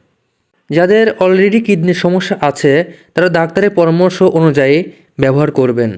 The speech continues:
আর ছোটদের ক্ষেত্রে ডোজ নির্ধারণ করবেন ডাক্তার।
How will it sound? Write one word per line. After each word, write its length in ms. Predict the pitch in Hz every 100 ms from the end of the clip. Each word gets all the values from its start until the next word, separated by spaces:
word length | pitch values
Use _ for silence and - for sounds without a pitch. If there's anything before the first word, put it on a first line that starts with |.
| - _ _ _ -
আর 200 | 143 139 -
ছোটদের 400 | 135 175 180 196 226
ক্ষেত্রে 420 | 185 170 - 143 180 226 - _ _
ডোজ 260 | 131 151 180 175
নির্ধারণ 380 | 170 160 185
করবেন 420 | 180 175 170 170 185 190 -
ডাক্তার। 460 | 131 127 - 123